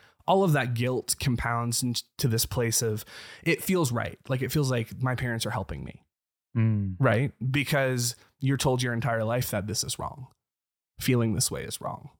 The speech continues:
Speaker 1: And so, yeah, I did a shit ton of that kind of therapy. Oh, yeah. And my parents, like, we never talked about it again.
Speaker 2: Really? So they dropped you off and then they're like, "Let the conversion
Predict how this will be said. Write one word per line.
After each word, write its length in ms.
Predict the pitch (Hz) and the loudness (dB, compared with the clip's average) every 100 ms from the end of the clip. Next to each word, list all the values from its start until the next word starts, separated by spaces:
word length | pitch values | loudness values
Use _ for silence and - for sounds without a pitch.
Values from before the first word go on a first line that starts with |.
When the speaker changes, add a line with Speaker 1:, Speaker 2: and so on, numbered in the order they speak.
| - | -2
Speaker 1:
And 180 | 131 120 | 2 4
so, 580 | - 127 120 120 117 - _ _ _ _ | 4 2 2 0 -2 -6 _ _ _ _
yeah, 440 | - 120 139 185 131 - - | 0 4 6 4 2 -2 -4
I 100 | 147 | -2
did 480 | 139 143 139 127 123 - | 0 2 2 0 -2 -6
a 140 | - 139 | -2 4
shit 320 | - - 190 | 4 4 2
ton 180 | 190 185 | 2 2
of 120 | 127 | 2
that 420 | 123 190 - 143 - - | 2 0 -2 -6 -12 -4
kind 200 | 143 123 | 0 2
of 80 | 117 | 0
therapy. 600 | 120 113 110 120 117 127 | 0 -2 -2 -2 -2 0
Oh, 180 | 185 160 | 2 4
yeah. 160 | 151 135 | 2 0
And 80 | 143 | 0
my 100 | 139 | 0
parents, 320 | 147 131 120 | 2 2 0
like, 140 | 120 | 0
we 60 | 135 | -2
never 180 | 117 117 | -2 -4
talked 220 | 101 - | -4 -4
about 180 | 95 95 | -4 -4
it 100 | 92 | -4
again. 300 | - - 123 - | -6 -8 -8 -2
Speaker 2:
Really? 400 | 104 110 113 98 | 2 4 4 2
So 100 | 95 | -2
they 120 | 104 | -4
dropped 380 | 101 110 117 - | -4 -2 -2 0
you 140 | 135 | 2
off 260 | 113 107 107 _ - | 2 0 -4 _ -4
and 140 | 110 | -2
then 120 | 104 | 0
they're 120 | 104 | 0
like, 240 | 104 98 92 | -2 -2 -2
"Let 140 | 120 | -2
the 80 | 117 | 0
conversion 580 | 117 107 107 110 113 | -2 -2 -2 -2 -4